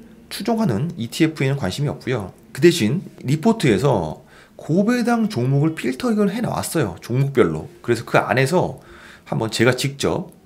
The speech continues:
종목을 소팅을 해보도록 하겠습니다.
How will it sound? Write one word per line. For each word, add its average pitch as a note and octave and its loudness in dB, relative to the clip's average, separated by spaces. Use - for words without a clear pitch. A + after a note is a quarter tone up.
종목을 D#3 2
소팅을 A#3 0
해보도록 G3+ 0
하겠습니다. - -8